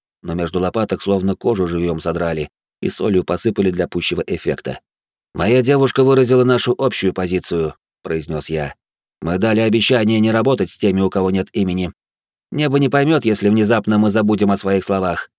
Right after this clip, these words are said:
Если тебе нужно, чтобы мы четыре месяца отвечали за постороннего человека, будь готов за это заплатить. Наше требование Велея обозначила, и я ее в этом полностью поддерживаю.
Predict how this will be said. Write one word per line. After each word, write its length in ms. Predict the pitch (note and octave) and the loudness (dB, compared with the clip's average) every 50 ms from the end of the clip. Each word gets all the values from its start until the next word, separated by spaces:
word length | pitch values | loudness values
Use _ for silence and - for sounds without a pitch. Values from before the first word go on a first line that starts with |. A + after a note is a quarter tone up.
| _ _ _ _ _ _ _ _ - | _ _ _ _ _ _ _ _ -2
Если 240 | - F#2 F2+ F#2+ G#2 | -2 0 2 2 0
тебе 240 | G2 - G2+ G#2+ A2 | 0 2 0 0 2
нужно, 320 | A2+ C#3 C#3+ G#2 G2 F#2 | 0 0 0 0 0 -2
чтобы 300 | E2+ - - F2+ F#2+ G2 | -2 -2 -2 0 0 2
мы 100 | G2+ G2+ | 2 0
четыре 320 | G2 - G2+ G#2+ G#2 G2+ G2+ | 0 -2 -2 0 2 2 2
месяца 340 | G#2 G2 F#2+ - - - | 2 0 0 -2 -2 -2
отвечали 440 | F#2+ F#2 G#2 G2+ G2 G#2+ G2+ F#2 F#2 | -2 0 0 -2 0 0 0 0 0
за 100 | F2 G2 | -2 -2
постороннего 500 | - G2 - - G2+ G2+ G2 F#2+ F#2+ F#2+ | -6 -6 -4 -2 0 0 0 0 0 -2
человека, 540 | F2+ - G2 G2 F#2+ F#2+ F2+ - F2 D#2+ D#2 - _ _ _ | -2 -2 -2 0 0 -2 -2 -4 -6 -6 -8 -10 _ _ _
будь 240 | - - - E3 C#3 | -6 -2 -2 -2 0
готов 320 | B2 C3 B2 B2+ C3+ A#2+ G#2+ | 0 -2 0 2 0 0 2
за 100 | A#2 A#2 | 2 0
это 180 | A2+ G#2 A2+ | 0 0 0
заплатить. 540 | G#2 G#2+ G2+ A2+ G#2+ G#2 - E2 D2 - - _ _ _ _ _ _ _ _ | -2 -2 -2 -2 -2 -2 -4 -6 -8 -10 -14 _ _ _ _ _ _ _ _
Наше 240 | - D#3 D3+ C#3+ D#3 | -6 -4 -2 -2 0
требование 520 | D3 D#3 D3+ D3 B2+ C3+ C3+ C3 C3 B2+ B2 | 0 2 0 2 2 2 2 4 4 4 4
Велея 320 | B2 B2+ B2 B2 A#2+ A#2+ | 4 4 4 4 4 2
обозначила, 640 | A#2 A#2+ A#2+ A2 C3 C3 G#2+ - F2+ D#2+ D2 C#2+ - _ _ _ _ - | 2 0 0 0 0 0 0 0 -2 -4 -4 -4 -8 _ _ _ _ -2
и 80 | - G2 | 0 2
я 180 | G2+ G#2+ A2 | 2 4 4
ее 220 | G#2+ A2 A2+ A2+ G#2+ | 4 4 4 4 4
в 40 | |
этом 240 | A2 A2 G#2 G#2+ G2+ | 2 2 2 2 0
полностью 420 | G2+ A2+ G#2+ G#2+ G#2+ G2 - G#2+ G2+ | 2 2 2 2 0 0 0 -2 -2
поддерживаю. 640 | A2 A2 G#2+ B2+ A#2 F2+ - E2 D#2+ D2+ C#2 C2+ | 0 2 2 2 2 0 0 -2 0 0 -2 -2